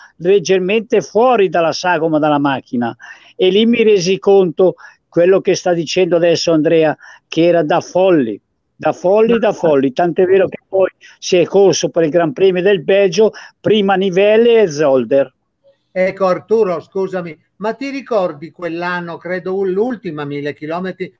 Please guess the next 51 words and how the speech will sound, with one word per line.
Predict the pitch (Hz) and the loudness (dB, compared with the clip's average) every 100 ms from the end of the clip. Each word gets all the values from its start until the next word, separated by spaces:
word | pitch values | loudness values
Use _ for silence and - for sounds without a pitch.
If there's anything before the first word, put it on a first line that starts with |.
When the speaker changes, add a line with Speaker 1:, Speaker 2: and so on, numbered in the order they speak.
| _ | _
Speaker 2:
dove | - 196 196 | -8 -6 -4
io | 208 214 214 | -2 0 0
ho | - | 0
perso | 196 190 190 - | -2 -2 -2 -6
l'alettone | 185 180 175 165 - 190 196 190 185 - _ | -4 -4 -6 -8 -6 -4 -2 -4 -8 -12 _
o | 170 | -8
è | 175 | -8
scoppiata | - 175 185 185 196 | -6 -8 -6 -6 -6
una | 180 | -8
gomma | 160 185 190 185 | -6 -6 -6 -6
della | 180 170 | -4 -4
trentatré | 170 180 175 175 175 180 190 190 - _ | -4 -6 -6 -6 -8 -4 -4 -4 -10 _
e | - 165 | -10 -4
tu | 208 | -4
sei | 185 - 269 | -2 2 2
Speaker 1:
No, | 285 | 2
ma | |
Speaker 2:
passato, | 233 226 392 415 494 - - _ 906 | -2 -2 -6 -2 0 0 -2 _ -16
Speaker 1:
ricordo. | 208 - _ - 226 _ | -14 -14 _ -20 -20 _
Speaker 2:
e, | 214 208 | 0 2
e | |
la | 202 | 4
Speaker 1:
Come | 214 | 2
Speaker 2:
macchina | 220 254 226 214 | 2 0 -2 -4
Speaker 1:
no? | 220 | -6
Speaker 2:
mia | 240 220 | -4 -2
era | 214 | -2
distrutta | 208 208 - - 220 233 277 | -4 -10 -6 -2 0 0 0
e | 214 | 0
poi | 214 | 0
Speaker 1:
Ricordo. | 208 | -2
Speaker 2:
ti | 214 175 | -4 -10
sei | 214 202 | -12 -8
fermato | 214 202 208 208 | -6 -4 -6 -4
ai | 214 | -6
box | 165 208 214 - | -2 -2 -2 -4
e | |
hai | 208 196 | -6 -2
detto, | 190 190 180 - _ _ | -4 -4 -8 -10 _ _
"De-, | 208 208 | 2 2
ah, | 240 | 2
non | 247 202 202 | -2 -4 -4
so | 240 | -4
Andrea | 254 208 208 220 214 | -4 -2 0 0 -2
come | 202 190 | -4 -8
stia, | 180 214 208 | -8 -6 -4
ma | 185 | -4
la | 175 | -6
macchina | 185 220 196 220 | -6 -6 -6 -8
è | 180 147 | -8 -8
distrutta", | 202 196 - 160 143 - 156 139 | -12 -12 -10 -10 -10 -12 -14 -14